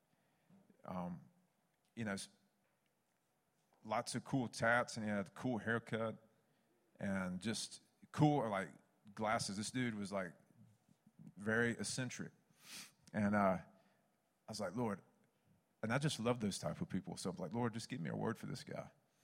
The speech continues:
And, uh, and the Lord just said, you know, "Tell him that he's my favorite." And, um,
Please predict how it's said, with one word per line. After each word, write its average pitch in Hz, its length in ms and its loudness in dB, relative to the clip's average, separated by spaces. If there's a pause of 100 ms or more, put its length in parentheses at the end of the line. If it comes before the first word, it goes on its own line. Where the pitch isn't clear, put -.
(640)
And, 107 300 -2
uh, 98 180 2 (1600)
and 117 140 2
the 113 200 0
Lord 127 200 6
just 123 120 4
said, 123 300 8
you 117 80 0
know, 113 120 4
"Tell 123 200 8
him 120 160 4 (960)
that 101 120 0
he's 113 160 2
my 117 140 4
favorite." 107 380 -2 (1080)
And, 104 280 0
um, 98 280 2